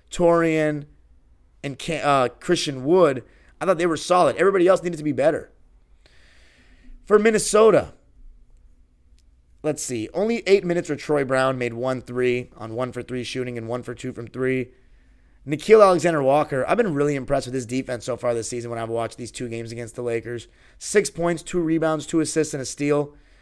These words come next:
on two for four shooting, and all those shots were threes in sixteen minutes of play. Kyle Anderson, on the quieter side for him in this game, four points, three rebounds, seven assists, and a block. He always does make a positive impact, though.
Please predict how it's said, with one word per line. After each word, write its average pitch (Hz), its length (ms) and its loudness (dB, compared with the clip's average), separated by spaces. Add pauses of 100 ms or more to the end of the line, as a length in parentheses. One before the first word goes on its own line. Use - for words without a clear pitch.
(140)
on 131 160 -8
two 175 160 -2
for 160 140 -2
four 147 200 -2
shooting, 139 320 -6
and 123 80 -6
all 135 140 -2
those 143 180 0
shots 139 280 -2
were 123 80 -8
threes 131 480 -4
in 107 160 -18
sixteen 139 360 -10
minutes 127 240 -10
of 117 80 -14
play. 135 360 -2 (1200)
Kyle 185 260 4
Anderson, 156 600 -2 (100)
on 202 140 -4
the 220 60 -2
quieter 180 500 0
side 107 440 -4
for 131 220 -8
him 127 220 -4
in 127 100 -4
this 123 160 -8
game, 135 320 -6
four 147 320 -2
points, 139 400 -8
three 143 300 -4
rebounds, 135 480 -4
seven 139 340 -4
assists, 131 400 -6
and 131 80 -10
a 123 60 -6
block. 127 360 -2 (300)
He 151 100 -8
always 139 300 0
does 127 160 0
make 123 140 -6
a 123 60 -6
positive 127 400 -4
impact, 123 400 -6
though. 127 280 -2